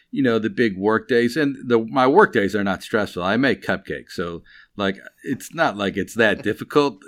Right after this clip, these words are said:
You know, don't get me wrong, but I didn't wa-, I didn't want to push anything until, I mean, one seventy-two to one twenty-six is a big difference, and I didn't want to be on the street and then take a nosedive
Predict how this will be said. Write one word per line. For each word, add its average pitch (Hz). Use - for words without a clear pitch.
You 113
know, 101
don't 104
get 110
me 101
wrong, 101
but 160
I 214
didn't 180
wa-, 131
I 127
didn't 160
want 143
to -
push 143
anything 170
until, 110
I 123
mean, 127
one 170
seventy-two 139
to 110
one 113
twenty-six 113
is 95
a 95
big 107
difference, 180
and 127
I 127
didn't 123
want 120
to 110
be 110
on 104
the 98
street 110
and 98
then 95
take 101
a 98
nosedive 98